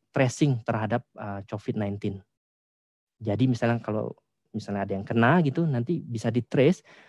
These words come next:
selama seminggu gitu atau berapa lama, eh, yang terkena covid ini sudah berinteraksi dengan siapa aja. Jadi itu bisa dilakukan sampai ke sana.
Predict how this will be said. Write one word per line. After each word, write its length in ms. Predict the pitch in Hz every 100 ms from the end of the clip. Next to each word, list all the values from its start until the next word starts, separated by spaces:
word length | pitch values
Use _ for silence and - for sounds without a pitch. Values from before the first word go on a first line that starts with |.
| _
selama 480 | - 117 110 113 120
seminggu 560 | - 123 139 139 160 185
gitu 320 | 147 170 180
atau 320 | 117 113 110
berapa 340 | - 107 104 113
lama, 400 | 107 107 135 196 _ _ _ _ _ -
eh, 320 | 104 98 98 101 _ _ -
yang 240 | 117 117 113
terkena 400 | 113 113 120 113
covid 320 | 113 110 -
ini 400 | 117 117 160 214
sudah 320 | 196 - 127 135
berinteraksi 720 | 123 117 113 110 110 107 151
dengan 240 | 131 113
siapa 400 | 107 107 - 98
aja. 240 | 95 101 92 _ _ _ _ _ _ _ -
Jadi 320 | 101 139 139
itu 240 | - 165
bisa 320 | 143 117 131
dilakukan 400 | 120 104 101 110
sampai 240 | 127 110 101
ke 140 | 101
sana. 320 | - 92 90